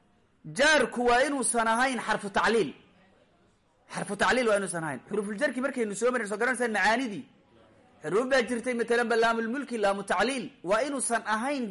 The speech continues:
waxan wax jaraya ee una wakiilka noqonayaay, waa inuusan xarfu tacliil ahayn. Laba soo ma? Majruurku waa inuu yahay mukhtasun bil idaafa. Waa inuu yahay mid khaas ku ah idaafo.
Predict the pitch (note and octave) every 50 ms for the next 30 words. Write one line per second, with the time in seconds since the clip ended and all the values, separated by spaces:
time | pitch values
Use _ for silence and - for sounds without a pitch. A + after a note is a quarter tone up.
0 | F#3+ - F#3+ F3+ A3 C#4 C4 - A3 G#3+ G#3+ G3 G3 F#3 - E3+ D#3 D3+ F#3+ A#3+
1 | A#3 A3 G3 F#3 F3+ F3+ - - D#3+ D#3+ D#3+ E3+ E3 D#3+ E3 E3 E3+ E3 D3+ -
2 | A3 B3 C4+ A3 A3+ G3+ F#3+ F3+ F3 B3 C#4 C4+ A#3 G3 F#3 E3+ D3 B2+ A2 -
3 | - - - - - - - - D#3+ G3+ B3 A#3+ G#3+ G3+ G3 E3+ E3 F3+ F3 E3
4 | F3 E3+ - E3+ D#3 E3 F#3 F#3+ F3 - - C3 - D3+ D3 C#3+ C3 A#2+ A2+ -
5 | - F3+ A3 C#4 C4+ - B3 B3+ B3+ C#4 B3+ F3+ - - _ _ _ _ _ _
6 | _ _ _ _ _ _ _ _ _ _ _ _ - - - - - - - -
7 | - - - - - - - - - F#3 G#3+ B3 B3+ G#3 A#3+ B3 C4+ D4+ D#4 -
8 | C4 - - - E3+ C#3 A2+ - - _ _ _ _ _ _ _ _ _ _ -
9 | D3+ G3 A3+ B3 C#4 D4 C#4 C4 B3+ A#3+ A#3 A3 A3 A3 G#3+ G#3 - - - -
10 | C4 C4+ C4 - - C#4 C#4+ C#4+ C#4 C4+ A#3 A3+ C#4 C#4 C4 A#3 G3+ A#3+ A#3 G#3+
11 | - - C#3+ A2+ - - _ _ _ _ _ _ _ _ _ _ _ _ - D#3
12 | F3+ A3 A#3+ A#3+ A#3+ A#3 A3+ G#3 G#3+ G#3 A3 B3+ B3 A3+ G3+ - - - - -
13 | - D#3+ F3 G#3 A3+ A#3+ B3+ B3+ B3 B3 - - C4+ C#4 C#4+ C#4+ C4+ - - -
14 | - - - - _ _ - F3+ D#3+ F#3+ F#3+ F#3+ F3+ - D3 A#2+